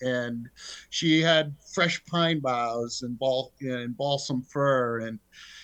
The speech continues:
and tanks of live fish eventually. I mean, she was an innovator, and she,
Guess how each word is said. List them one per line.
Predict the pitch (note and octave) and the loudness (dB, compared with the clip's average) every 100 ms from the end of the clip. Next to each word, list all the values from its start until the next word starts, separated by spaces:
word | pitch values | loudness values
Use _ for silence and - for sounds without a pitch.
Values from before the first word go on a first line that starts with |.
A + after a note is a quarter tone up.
| - - | -20 -2
and | C3+ C3 C3 C3 C3 _ - | 2 4 2 0 -4 _ -6
tanks | D#3+ G3 G3+ - - | 2 4 4 2 -2
of | C#3+ A#2 | -2 0
live | B2+ D3+ D#3 C#3+ - - | 2 4 4 4 0 -2
fish | F#3 C#3+ - | 0 0 -2
eventually. | G#2+ A#2 A2 G#2+ A#2+ A2+ G#2+ A#2 | -4 -6 -6 -6 -6 -6 -6 -6
I | C3+ | -2
mean, | C#3+ C#3+ D3 | 0 2 2
she | D3 - G#3+ | 0 0 4
was | G#3 G3+ | 4 6
an | G3 | 4
innovator, | G#3 D4 C3+ G#2+ G#2 F#2 - _ - | 4 2 -2 -4 -6 -10 -14 _ -2
and | D#3 D3+ D3 C#3+ C#3+ C#3+ _ - _ _ _ _ | 2 4 2 0 -2 -4 _ -20 _ _ _ _
she, | - A#3+ | -2 2